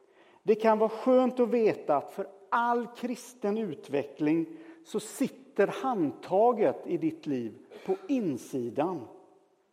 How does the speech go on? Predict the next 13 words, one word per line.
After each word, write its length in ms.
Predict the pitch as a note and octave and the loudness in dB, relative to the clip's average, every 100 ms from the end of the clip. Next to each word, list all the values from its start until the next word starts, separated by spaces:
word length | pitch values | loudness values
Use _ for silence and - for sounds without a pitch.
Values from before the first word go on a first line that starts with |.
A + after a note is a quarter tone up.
| _ _ _ _ _ _ - - | _ _ _ _ _ _ -20 -16
Du 640 | D#3+ C#3+ B3+ C#4 B3+ - | -10 2 4 4 0 2
öppnar 480 | B3 - - E3 D#3+ | 2 2 -4 0 0
så 180 | D#3 F#3+ | 2 2
mycket 840 | F#3+ G#3 - - D#3 D3+ D3+ - - | 2 0 -4 -2 2 2 -2 -12 -2
som 240 | F#3+ E3+ | 0 0
du 180 | E3+ D#3+ | -2 -2
vill. 420 | D3+ B2+ E3+ F3 - - _ _ - | -2 -2 -4 -6 -14 -20 _ _ -8
Du 120 | G#3 | -6
stänger 800 | - - - G#3 A3 A3+ A#3+ A3+ | -6 -4 4 4 4 -2 -2 -2
om 240 | - F#3+ | -2 0
du 80 | F#3 | 0
vill 280 | E3+ D3+ C3+ | 2 0 0
det. 280 | B2+ C#3 | -2 -2